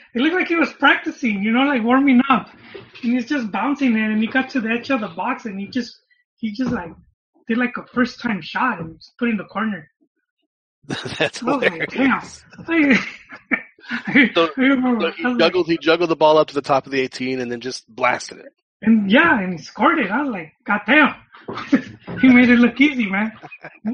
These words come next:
Speaker 1: Went to the park.
Speaker 2: <laughs>
Speaker 1: I, I couldn't, I couldn't do that, John. I, I tried, I tried in vain.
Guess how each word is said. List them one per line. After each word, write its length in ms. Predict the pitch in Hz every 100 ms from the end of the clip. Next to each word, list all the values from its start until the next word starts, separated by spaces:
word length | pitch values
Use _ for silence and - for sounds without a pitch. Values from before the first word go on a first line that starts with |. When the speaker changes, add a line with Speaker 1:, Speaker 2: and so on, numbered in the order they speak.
| - - _
Speaker 1:
Went 180 | 226 240
to 60 | 262
the 100 | 214
park. 320 | - 311 277 214 - -
Speaker 2:
<laughs> 200 | _ -
Speaker 1:
I, 100 | 151 - 208 247 - 214
I 40 |
couldn't, 380 | - 262 233 214
I 60 | 196
couldn't 300 | - 226 202
do 100 | 220
that, 260 | 190 185 _ -
John. 280 | 196 185 202
I, 80 | - _ _ _ _ _ _ _ _ - - _ _ _ _ _ - -
I 80 | 214
tried, 360 | 190 214 196 185
I 80 | 185
tried 240 | - 226
in 120 | 202
vain. 280 | 190 196 170